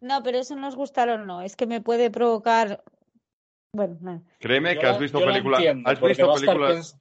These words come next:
Speaker 1: Sí,
Speaker 2: has visto
Speaker 1: pero,
Speaker 2: películas... peores.
Speaker 1: pero es que a mí
Speaker 3: Sí,
Speaker 1: no se
Speaker 3: sí.
Speaker 1: me olvidan las cosas. O sea, quiero decir, hay gestos en mi vida diaria que me acuerdo de detalles muy concretos. Pues por poner un ejemplo que le pasa a mi madre también.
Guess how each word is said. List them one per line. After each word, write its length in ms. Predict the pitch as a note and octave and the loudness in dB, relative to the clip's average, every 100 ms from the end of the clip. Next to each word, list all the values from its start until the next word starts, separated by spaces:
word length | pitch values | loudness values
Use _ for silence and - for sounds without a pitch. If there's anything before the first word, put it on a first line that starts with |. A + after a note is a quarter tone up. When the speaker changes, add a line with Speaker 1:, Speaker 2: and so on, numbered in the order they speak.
| _ | _
Speaker 1:
Sí, 280 | B3+ C#4 D4 | -2 2 4
Speaker 2:
has 80 | D4 | 4
visto 180 | G#3 F#3+ | 2 4
Speaker 1:
pero, 120 | B3+ B3+ | 6 6
Speaker 2:
películas... 300 | C4 D3+ C#3+ | 6 2 -2
peores. 240 | C3 G2+ F2 | -2 0 4
Speaker 1:
pero 180 | C4+ | 6
es 100 | C#4+ | 4
que 80 | D#4 | 2
a 40 | E4 | -2
mí 100 | E4+ | 0
Speaker 3:
Sí, 60 | |
Speaker 1:
no 80 | E4 | 0
se 80 | D#4+ | -2
Speaker 3:
sí. 80 | D#4 | -2
Speaker 1:
me 60 | |
olvidan 360 | D4+ D4+ D4 C#4 | -2 0 2 2
las 200 | C4 - | 0 0
cosas. 600 | C#4+ C#4+ F#3+ F3+ - _ | -2 -2 -8 -16 -20 _
O 100 | - | -6
sea, 160 | A#3+ B3 | 0 0
quiero 160 | B3+ C#4 | 4 2
decir, 380 | C#4 G#3+ F#3 - | 2 -4 -6 0
hay 600 | A#3 D4 C#4+ D4+ C#4+ B3 - | 2 2 0 -4 -6 -10 -20
gestos 580 | - D#4+ D#4+ - B3 | 0 2 2 -2 -2
en 140 | G#3+ G#3 | -2 -4
mi 100 | G#3+ | -4
vida 220 | A#3 C4+ | 0 0
diaria 420 | C4+ C#4 C#4+ C4+ | 2 2 2 0
que 100 | C4+ | 0
me 100 | G#3 | 0
acuerdo 440 | G3 A3 A#3+ C4 B3+ | -2 -2 0 2 2
de 140 | A#3 | 0
detalles 760 | G#3 G3+ A#3 B3+ C4 C4 - | -2 2 2 4 2 -2 -4
muy 140 | A#3 A#3 | -10 -2
concretos. 640 | A#3+ B3 D4 D4+ G#3 F#3 | -2 0 0 0 -4 -8
Pues 200 | - F#3+ | -6 -6
por 320 | - G3 G3 F#3+ | -4 -4 -4 -2
poner 220 | G#3 B3 | -2 0
un 100 | C#4+ | 0
ejemplo 500 | C#4+ D#4+ D4+ D4+ D4 | 2 2 2 0 0
que 80 | A3+ | 0
le 140 | G3 | -2
pasa 240 | F#3+ A#3 C4 | -4 -4 -4
a 20 | |
mi 140 | B3 | -4
madre 240 | A#3+ A3+ G#3+ | -4 -4 -2
también. 340 | G3+ D#3+ | -2 -4